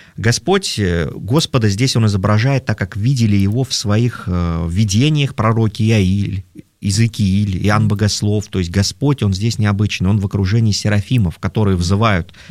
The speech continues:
«Свят, свят, свят Господь Бог». Своей правой рукой Иисус Христос благословляет людей. Влево он держит Писание. Господь благословляет и поучает людей, чтобы они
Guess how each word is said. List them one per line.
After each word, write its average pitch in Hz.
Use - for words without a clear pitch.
«Свят, 127
свят, 107
свят 104
Господь 92
Бог». 82
Своей 131
правой 135
рукой 135
Иисус 110
Христос 113
благословляет 101
людей. 80
Влево 123
он 98
держит 104
Писание. -
Господь 98
благословляет 101
и 98
поучает 95
людей, 107
чтобы 90
они 120